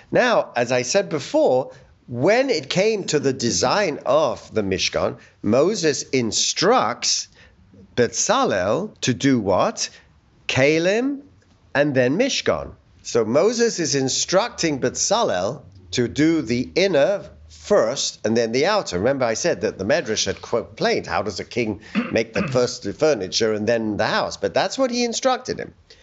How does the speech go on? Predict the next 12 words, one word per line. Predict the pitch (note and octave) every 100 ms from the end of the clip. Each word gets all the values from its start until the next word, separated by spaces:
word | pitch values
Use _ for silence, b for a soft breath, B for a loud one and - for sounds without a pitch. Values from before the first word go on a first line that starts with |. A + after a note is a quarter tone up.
| b b
What | D3
does | F#3+ F#3+
that | E3
mean | F3 F3+ D#3
on | C#3 C#3
this | C3+
parallelism? | - C#3 C3 A2+ G2+ F2+ F#2 D#3+ C4+ - b b b
He's | - A2+ G#2
saying | F#3 A#3 C#4+ G#3 G#3 B B
that | A#2+ A#2+ - -
I | D#3+ G3 F#3 E3+
privilege | - - E3 A#3+ D4+ C4 A3+ F3+ D3+ C3+ G2+ E2+ - - - -